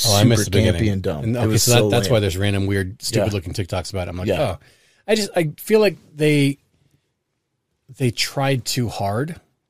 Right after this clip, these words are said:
Speaker 1: Yeah.
Speaker 2: I don't know what's, it's
Speaker 1: Dude, I was thinking, like, like, you're in L A, you wanna exa-, like, how much cool music has come out of California? Like, you could have had Blink one eighty-two.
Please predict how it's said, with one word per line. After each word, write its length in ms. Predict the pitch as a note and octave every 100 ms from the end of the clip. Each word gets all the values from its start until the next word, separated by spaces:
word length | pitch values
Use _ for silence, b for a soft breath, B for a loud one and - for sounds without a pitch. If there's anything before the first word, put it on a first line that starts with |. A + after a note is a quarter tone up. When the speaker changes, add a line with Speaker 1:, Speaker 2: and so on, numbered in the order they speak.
| -
Speaker 1:
Yeah. 300 | G#2+ A2 A#2 D#3
Speaker 2:
I 60 |
don't 100 | C4
know 80 | B3
what's, 200 | A3+ -
it's 220 | D#3+ - - B B B B -
Speaker 1:
Dude, 100 | -
I 60 |
was 120 | F3+
thinking, 180 | G#3+ -
like, 140 | C#3 -
like, 240 | C#3 -
you're 140 | D#3
in 60 | G3
L 200 | D3+ D3+
A, 100 | C#3+ D3+
you 160 | C#3
wanna 140 | E3 B2+
exa-, 320 | G2+ A#2+ -
like, 220 | A#2 - -
how 160 | D#3+
much 280 | F#3+ - -
cool 240 | - D#3+
music 260 | C3+ C#3+ C#3+
has 120 | C3
come 180 | - C#3
out 80 | C3
of 60 |
California? 600 | A#2 C3 B2 B2 B2+ B2+
Like, 240 | A#2+ G2 - b b b b
you 100 | A#2+
could 120 | C#3
have 80 | C3+ G#2
had 80 |
Blink 260 | F#2+ G#2 G2+
one 140 | G#2+ G2
eighty-two. 580 | F2 E2+ C3+ D3 D#3+